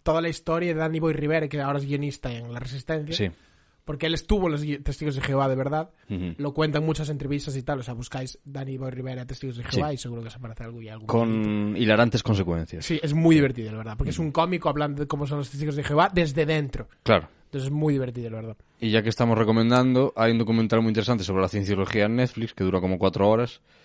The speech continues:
Speaker 2: que te explican todo esto y hablan de Tom Cruise y tal, y está también no tan divertido como Danny Boy Rivera, pero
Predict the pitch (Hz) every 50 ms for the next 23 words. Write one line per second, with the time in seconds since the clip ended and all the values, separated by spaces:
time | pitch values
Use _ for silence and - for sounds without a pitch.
0 | _ _ _ _ _ - 95 - - - - 107 98 - 98 92 - 104 95 98
1 | 101 110 110 107 - - 117 113 113 107 101 95 92 95 92 92 82 98 92 85
2 | 104 110 107 98 95 85 110 113 120 117 82 - - 92 90 90 - - - 104
3 | 110 - - - - 85 90 98 107 107 107 104 - - _ _ - 110 113 110
4 | 110 113 117 123 120 - 123 123 113 104 - _ _ - 95 120 117 123 120 117
5 | 120 - 123 113 110 107 107 107 110 110 110 110 113 113 113 113 113 113 110 110
6 | 110 110 113 113 110 110 107 113 127 139 143 147 156 147 123 98 95 90 87 87
7 | 90 87 90